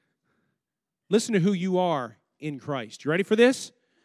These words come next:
I'm not, I'm gonna get, not gonna give you the biblical references. It's just, I just wanna rip through this. You ready? You are complete. How you like that?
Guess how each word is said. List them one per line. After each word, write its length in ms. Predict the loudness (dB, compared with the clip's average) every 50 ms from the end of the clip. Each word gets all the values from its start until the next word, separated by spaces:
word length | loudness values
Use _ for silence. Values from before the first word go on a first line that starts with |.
| _ _ _ _ _ _ _ _ _ _ _ _ _ _ _ _ _ _ _ _ _
I'm 120 | -2 2 4
not, 140 | 6 6 6
I'm 120 | 4 4
gonna 160 | 2 2 2 0
get, 180 | 0 0 2
not 140 | 2 2 2
gonna 120 | 2 0
give 140 | -2 -2 -2
you 20 | 0
the 60 | 4
biblical 340 | 4 6 6 4 4 2 4
references. 540 | 4 4 4 2 0 -2 0 0 0 0
It's 100 | 0 -4
just, 160 | -6 -4 -2 0
I 160 | 0 0 0
just 160 | 0 -2 -2
wanna 180 | -2 0 0 0
rip 320 | 2 4 4 4 4 2
through 140 | 0 2 2
this. 240 | 2 0 -4 -4 -2
You 60 | 2
ready? 340 | 4 6 6 6 4 2 -2 _ _ _ _ _ _ _ _ _ _ _ _ _ _ _ _ _ _ _ _ _ _ _ 4
You 180 | 8 10 10
are 100 | 10 10
complete. 800 | 8 4 0 -2 0 2 6 8 8 8 8 6 2 -8 -16 -16 -16 -18 -20 -20 -20 -20 _ _ _ _ _ _ _ _ _ _ _ _ _ _ _ _ _ _ _ _ _
How 100 | -8 -6
you 100 | -6 -4
like 200 | -4 -6 -6 -4
that? 300 | -4 -6 -6 -6 -12